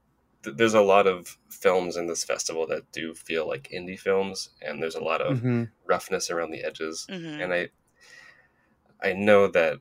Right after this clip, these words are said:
Speaker 1: um, if they could take Hellbender and, like, polish it, maybe, um, tighten it up a little bit,
Speaker 2: Mm-hmm.
Speaker 1: it,
Speaker 3: Mm-hmm.
Speaker 1: it could be,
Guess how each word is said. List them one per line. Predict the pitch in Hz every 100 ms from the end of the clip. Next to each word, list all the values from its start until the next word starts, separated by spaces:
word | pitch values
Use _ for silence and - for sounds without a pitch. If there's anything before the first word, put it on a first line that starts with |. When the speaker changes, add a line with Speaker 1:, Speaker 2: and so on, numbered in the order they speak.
| -
Speaker 1:
um, | 90 57 - - _ _ _ _ _ _ _ _ - _ _ _ _ _ _ -
if | 95 95 - - - - _ _ _ -
they | 95 92
could | 90 104 98
take | - 95 67 - _ _ _ _ _ _ _ _ _
Hellbender | - 98 90 95 98 98 98 -
and, | 92
like, | 87 - _
polish | - 92 95 -
it, | 107 107 101 _ _ _
maybe, | 95 92 90 92 90 90 - - _ _ -
um, | 80 73 - - _ _ _ _ _ _ _ - _ _ _ _ _
tighten | - - 107 92
it | -
up | 85 104
a |
little | 107 113
bit, | 117 139 139 _ _ _ _ _ _ _ _ _ -
Speaker 2:
Mm-hmm. | 131 117 110 107 - 170 160
Speaker 1:
it, | 156
Speaker 3:
Mm-hmm. | 156
Speaker 1:
it | 98
could | 101 95
be, | 95 92 87